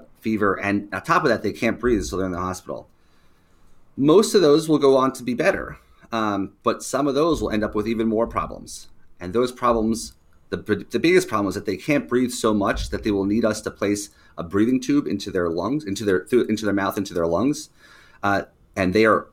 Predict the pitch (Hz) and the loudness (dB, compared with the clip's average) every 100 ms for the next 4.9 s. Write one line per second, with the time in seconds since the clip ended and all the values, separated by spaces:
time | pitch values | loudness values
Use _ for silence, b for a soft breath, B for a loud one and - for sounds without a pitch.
0 | - 110 101 82 - 80 92 113 135 - | -2 2 4 2 -2 2 4 4 2 -2
1 | 143 - - _ b b b 87 - 95 | -4 -4 -6 _ b b b -8 -2 0
2 | 104 101 104 - 120 127 127 113 117 120 | 2 2 0 -2 -2 0 0 0 0 -2
3 | - - 113 113 113 - 107 107 117 117 | -2 -2 -2 0 -2 -2 -4 -4 -6 -6
4 | 104 107 90 98 110 113 120 120 | -2 -2 -2 -2 0 0 0 -4